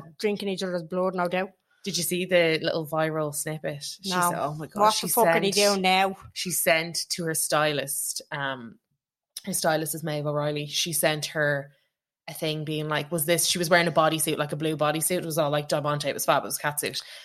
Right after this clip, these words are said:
Speaker 1: Go her, she's fab.
Speaker 2: She's unbelievable. And she sent to her stylist being like, "Was this expensive? We cut a hole in the crotch to have sex."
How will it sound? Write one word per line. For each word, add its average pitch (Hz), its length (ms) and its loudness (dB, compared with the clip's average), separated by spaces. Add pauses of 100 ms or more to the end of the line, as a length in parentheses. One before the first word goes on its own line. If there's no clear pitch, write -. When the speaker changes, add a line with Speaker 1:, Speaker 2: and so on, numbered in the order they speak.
(100)
Speaker 1:
Go 294 160 -2
her, 247 240 -4
she's - 200 -10
fab. 208 220 -12 (180)
Speaker 2:
She's - 320 -4
unbelievable. 143 640 -6
And 147 240 2
she 156 640 2
sent 151 320 -2
to - 100 -4
her 151 60 -2
stylist 147 400 -2
being 156 140 -6
like, 151 180 -4
"Was 175 120 -2
this 165 180 0
expensive? 160 760 -4 (320)
We 175 140 0
cut 180 200 0
a 165 40 2
hole 156 280 2
in 151 60 -4
the 147 60 -6
crotch 143 380 -2
to 147 60 -8
have 135 120 -4
sex." - 460 -6